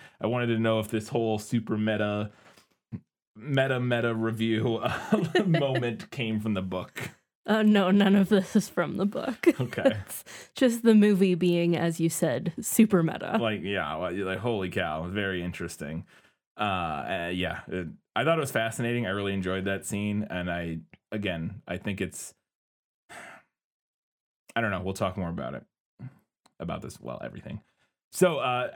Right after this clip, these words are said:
Speaker 1: also at the end of the scene, there's a great moment where once I think Lucy is now back in her character, and I don't remember who says which line. I think, I'm pretty sure Jake says the first line, uh, and kind of jokingly, but, uh,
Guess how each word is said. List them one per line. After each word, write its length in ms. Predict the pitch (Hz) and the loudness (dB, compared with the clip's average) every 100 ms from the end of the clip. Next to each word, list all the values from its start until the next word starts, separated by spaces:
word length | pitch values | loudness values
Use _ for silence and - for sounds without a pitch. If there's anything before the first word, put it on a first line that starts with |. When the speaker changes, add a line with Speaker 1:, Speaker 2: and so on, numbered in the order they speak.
| 120 | -2
Speaker 1:
also 260 | 170 165 156 | 0 2 0
at 80 | |
the 140 | 123 113 | 0 -2
end 120 | 131 | -2
of 60 | 127 | -2
the 60 | |
scene, 220 | 117 117 | -2 -2
there's 180 | 113 107 | -2 -2
a 40 | 110 | -2
great 220 | 120 110 | -2 -2
moment 380 | 110 107 104 104 | -2 -2 -2 -2
where 160 | 110 | -2
once 260 | 110 120 - | 0 -2 -2
I 100 | 107 | -4
think 180 | 113 107 | -2 -2
Lucy 280 | 107 104 98 | -2 -2 -4
is 80 | |
now 140 | 98 92 | -4 -4
back 360 | 95 95 95 | -2 -2 -2
in 80 | 98 | -4
her 140 | 90 90 | -6 -6
character, 380 | - 90 85 | -4 -4 -4
and 100 | 85 | -4
I 40 | 110 | -4
don't 120 | 170 | -4
remember 280 | 156 139 113 | -4 -4 -4
who 200 | - 113 | -4 -4
says 280 | - 95 98 | -2 -4 -4
which 260 | 92 - | -8 -8
line. 380 | 82 76 65 76 | -10 -10 -10 -12
I 60 | - | -12
think, 440 | - 139 131 - _ _ _ _ _ _ _ _ - | -6 -6 -6 -8 _ _ _ _ _ _ _ _ -16
I'm 100 | 107 | -6
pretty 260 | - 165 160 | -2 0 0
sure 500 | - 131 117 104 82 | -2 0 0 -2 -4
Jake 380 | 95 107 104 - | -2 -2 -2 -4
says 260 | 98 87 | -6 -4
the 100 | 92 | -8
first 340 | 90 92 87 - | -6 -8 -8 -8
line, 380 | 78 67 69 - _ _ _ _ _ | -10 -10 -12 -14 _ _ _ _ _
uh, 400 | 98 95 90 80 - | -4 -2 -2 -4 -2
and 220 | 107 104 | -4 -2
kind 220 | 180 202 | 0 0
of 120 | 139 | -2
jokingly, 640 | 117 120 113 104 90 85 82 | -2 0 0 0 -4 -4 -6
but, 280 | 98 98 95 | -6 -6 -2
uh, 360 | 95 92 87 | -2 -2 -6